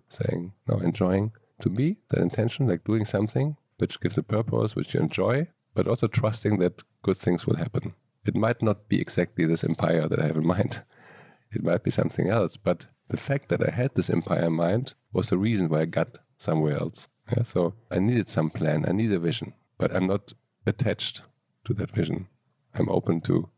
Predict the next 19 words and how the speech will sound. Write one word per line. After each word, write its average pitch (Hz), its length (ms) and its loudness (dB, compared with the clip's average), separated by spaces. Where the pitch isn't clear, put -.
whatever 87 320 2
happens. - 460 -6
So - 160 -2
the 85 80 2
vision 101 280 2
is - 100 0
just - 440 -2
one 95 300 0
step - 280 -2
in 85 100 0
my 82 100 2
journey 82 440 0
that 90 140 0
helps - 320 0
me 87 100 4
to - 140 -2
have 76 100 0
a 78 100 2
fulfilled - 920 -4